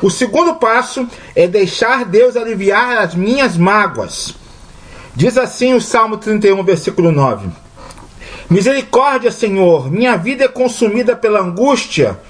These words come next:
e os meus anos pelo gemido. Minha aflição esgota as minhas forças,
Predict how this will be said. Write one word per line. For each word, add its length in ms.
e 60
os 160
meus 340
anos 400
pelo 240
gemido. 800
Minha 240
aflição 640
esgota 600
as 140
minhas 320
forças, 720